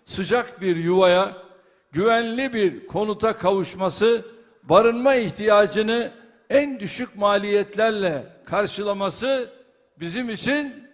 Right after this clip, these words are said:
vazgeçilmezdir. Hatırlayacaksınız. Türkiye'nin kentsel dönüşüm seferberliğine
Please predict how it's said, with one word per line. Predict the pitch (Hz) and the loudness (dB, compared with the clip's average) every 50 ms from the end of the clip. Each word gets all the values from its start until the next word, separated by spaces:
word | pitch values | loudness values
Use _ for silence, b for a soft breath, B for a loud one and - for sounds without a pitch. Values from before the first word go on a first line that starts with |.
| _ _ _ _ _ _ _ _ _ | _ _ _ _ _ _ _ _ _
vazgeçilmezdir. | 135 165 170 156 - 170 165 170 - 165 156 160 156 151 139 127 - - - - _ _ _ _ _ _ _ _ _ _ _ _ _ _ _ _ _ _ _ | -4 -2 -2 -2 -4 -6 -8 -6 -6 -8 -8 -6 -6 -6 -6 -6 -10 -20 -20 -20 _ _ _ _ _ _ _ _ _ _ _ _ _ _ _ _ _ _ _
Hatırlayacaksınız. | - 139 135 156 170 170 175 175 156 180 185 170 - - 156 123 - - - - - _ _ _ _ _ _ _ _ _ _ _ _ _ _ _ _ | -14 -10 -6 -6 -4 -4 -4 -4 -4 -6 -6 -6 -10 -14 -16 -16 -16 -18 -20 -20 -20 _ _ _ _ _ _ _ _ _ _ _ _ _ _ _ _
Türkiye'nin | - 277 302 247 - - 214 196 185 190 196 175 131 - - _ _ _ _ _ _ _ _ _ _ _ | -2 0 0 0 -2 -4 -4 -4 -4 -4 -6 -8 -10 -12 -18 _ _ _ _ _ _ _ _ _ _ _
kentsel | 147 175 196 185 143 - - 220 262 262 247 226 202 165 143 156 | -4 -4 -4 -4 -6 -4 -4 -2 0 0 -2 -4 -6 -14 -4 -2
dönüşüm | 190 208 208 196 - - 208 226 214 185 | -2 -2 -2 -4 -6 -6 -6 -6 -6 -8
seferberliğine | - - - 180 180 185 208 208 202 202 208 190 196 202 202 202 196 196 196 202 226 254 277 240 | -10 -6 -6 -6 -4 -2 -2 -4 -2 0 2 2 2 2 0 -2 -2 -2 0 0 0 -2 -2 -4